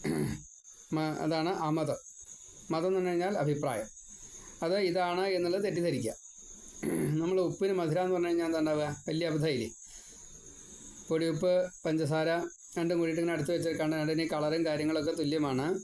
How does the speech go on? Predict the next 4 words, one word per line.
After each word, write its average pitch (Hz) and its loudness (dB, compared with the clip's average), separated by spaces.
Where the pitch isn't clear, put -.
രണ്ടും 170 2
കണ്ട 160 2
കാഴ്ചയിൽ 151 0
ഒരേപോലെയാണ്. 147 0